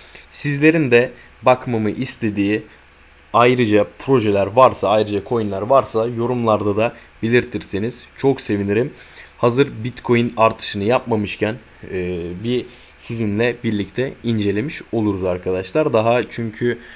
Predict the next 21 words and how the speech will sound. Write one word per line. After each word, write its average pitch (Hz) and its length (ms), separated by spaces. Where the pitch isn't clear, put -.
e, 71 260
Metaverse 117 720
projelerinde 104 680
daha 101 240
başındayız. 110 720
Daha 110 320
bu 113 280
yükselişler 104 760
bir 107 80
hiç - 560
olduğunu 104 480
düşünüyorum. 104 520
Daha 107 160
yeni 104 300
başlıyoruz. 107 600
O 127 120
yüzden 123 340
daha 123 360
keşfedilmemiş 113 920
tonlarca 113 640
proje, 98 540